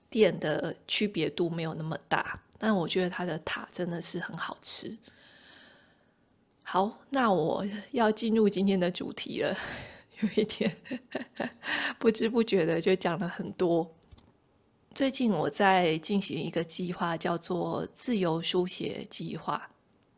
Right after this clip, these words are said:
那为什么会想要做这个计划呢？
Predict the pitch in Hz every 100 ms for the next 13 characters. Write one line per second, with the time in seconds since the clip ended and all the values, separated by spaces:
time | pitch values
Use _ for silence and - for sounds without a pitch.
0 | _ _ _ _ _ _ _ - 208 202
1 | 214 208 165 165 185 185 151 147 175 202
2 | 185 196 180 165 - 180 185 170 165 165
3 | 175